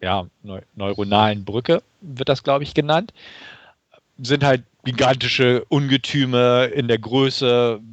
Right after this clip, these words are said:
vergleichbar mit diesen übermächtigen Kaijus oder von den Größen halt riesigen Kaijus.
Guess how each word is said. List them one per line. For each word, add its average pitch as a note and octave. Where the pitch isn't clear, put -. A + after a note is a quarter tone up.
vergleichbar C#3
mit C#3+
diesen B2+
übermächtigen B2
Kaijus D3
oder G2+
von G#2
den G2
Größen A2
halt G2
riesigen A#2
Kaijus. B2+